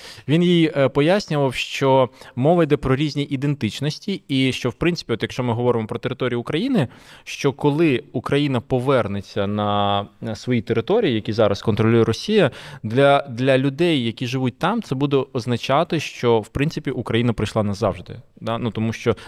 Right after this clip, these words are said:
те, в що вони вірили, там, якщо вони підтримували Росію, буде зруйновано. І, відповідно, ось це розуміння, а, ну, запустить хвилю, ну, скажімо, від'їздів з цих територій. Да? Тобто люди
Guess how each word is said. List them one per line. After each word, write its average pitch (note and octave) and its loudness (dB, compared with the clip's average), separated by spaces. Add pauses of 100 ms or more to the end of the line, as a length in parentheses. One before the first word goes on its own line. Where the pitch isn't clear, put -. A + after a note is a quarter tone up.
(160)
те, C#3+ 4
в A#2 2
що - -4
вони A#2+ 0
вірили, G3 2
там, F#2+ -2 (100)
якщо G2+ -8
вони G#2 0
підтримували A2+ -2
Росію, B2+ -4
буде A#2+ -4
зруйновано. G2+ -2 (280)
І, C3 0
відповідно, E3 0
ось C#3 -4
це F#3 0
розуміння, F3 -2 (380)
а, B2+ 2
ну, E3 0
запустить C#3+ -4
хвилю, E3 2 (120)
ну, A#2 0
скажімо, A2 -2 (200)
від'їздів A2+ -2
з - -20
цих - -4
територій. F#2+ -6 (160)
Да? C3+ 0
Тобто A2+ -2
люди G3 2